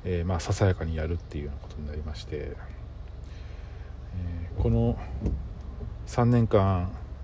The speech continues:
ずっとこう、練習で汗を流して、手に豆を作って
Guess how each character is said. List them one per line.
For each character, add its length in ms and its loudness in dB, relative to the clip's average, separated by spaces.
ず 120 -2
っ 20 2
と 160 4
こ 160 8
う、 60 10
練 200 8
習 840 6
で 320 8
汗 240 2
を 60 2
流 60 2
し 140 -4
て、 360 2
手 140 6
に 160 6
豆 260 6
を 120 4
作 240 -6
っ 40 0
て 380 2